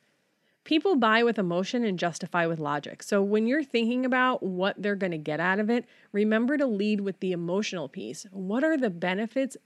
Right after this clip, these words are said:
behind the features? I worked with a client who sold silicone nipple covers for breast pumps to make the pumping experience more comfortable. Not being in pain is definitely a benefit,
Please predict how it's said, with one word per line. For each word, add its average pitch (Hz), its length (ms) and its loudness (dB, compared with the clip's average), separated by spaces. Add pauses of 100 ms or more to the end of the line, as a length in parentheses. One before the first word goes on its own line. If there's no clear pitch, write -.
(140)
behind 214 1040 0
the 196 180 -4
features? - 680 -8 (600)
I 226 60 4
worked 277 280 2
with 330 120 0
a 247 60 0
client 196 400 -2
who 202 100 -2
sold 180 420 0
silicone 240 560 0
nipple 175 280 -2
covers 160 400 -2
for 170 120 -2
breast 247 340 0
pumps - 340 -8
to 214 80 -2
make 220 200 -2
the 269 80 -6
pumping 208 380 -4
experience 160 640 -6
more 165 140 -10
comfortable. 269 480 -2 (440)
Not 247 280 2
being 349 220 2
in 330 100 2
pain 294 320 2
is 226 320 2
definitely 226 480 4
a 196 60 0
benefit, 220 520 -2